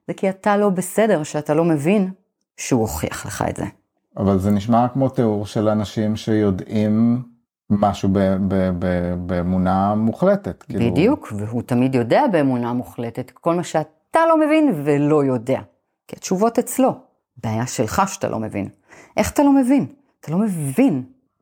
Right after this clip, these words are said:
Speaker 1: כמה אתה לא מבין. איזה מזל יש לך שהוא מסתובב איתך בכלל, כי הוא כזה חשוב, אתה כזה קטן, מה היית בלעדיו?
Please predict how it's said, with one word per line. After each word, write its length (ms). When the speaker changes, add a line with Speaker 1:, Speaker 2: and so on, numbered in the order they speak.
Speaker 1:
כמה 260
אתה 160
לא 100
מבין. 360
איזה 320
מזל 240
יש 160
לך 160
שהוא 160
מסתובב 520
איתך 320
בכלל, 380
כי 180
הוא 200
כזה 260
חשוב, 540
אתה 140
כזה 300
קטן, 340
מה 80
היית 180
בלעדיו? 400